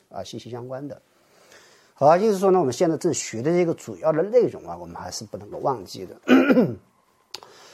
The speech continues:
呃，因为这个呢是，呃，相应于就说是了知世俗和圣意的本性，所以说呢，如果听得懂，当然就直接可以建立他的一种见解了。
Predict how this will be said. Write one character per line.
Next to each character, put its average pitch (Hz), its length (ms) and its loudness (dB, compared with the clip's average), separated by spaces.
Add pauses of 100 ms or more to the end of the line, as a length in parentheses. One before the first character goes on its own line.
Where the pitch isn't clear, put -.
(360)
呃， 135 220 6
因 247 140 2
为 269 100 6
这 285 140 0
个 269 120 8
呢 196 100 2
是， 165 200 0 (120)
呃， 147 160 4
相 240 260 2
应 254 160 2
于 139 160 0
就 165 160 0
说 165 260 0
是 151 220 -4
了 110 300 -2
知 196 420 0
世 - 180 -6
俗 120 220 -8
和 123 140 -6
圣 190 240 -2
意 165 40 2
的 139 120 -2
本 101 240 -12
性， - 160 -10
所 165 160 2
以 220 100 4
说 208 160 2
呢， 170 240 2
如 156 140 -6
果 208 100 0
听 262 180 0
得 247 60 6
懂， 98 340 -2
当 147 140 0
然 135 100 -2
就 120 140 -6
直 - 160 -12
接 220 180 0
可 190 120 -8
以 127 80 -2
建 170 280 -2
立 151 120 -4
他 127 160 -8
的 123 40 -8
一 127 60 -6
种 - 160 -18 (180)
见 170 220 -6
解 - 160 -16
了。 - 140 -14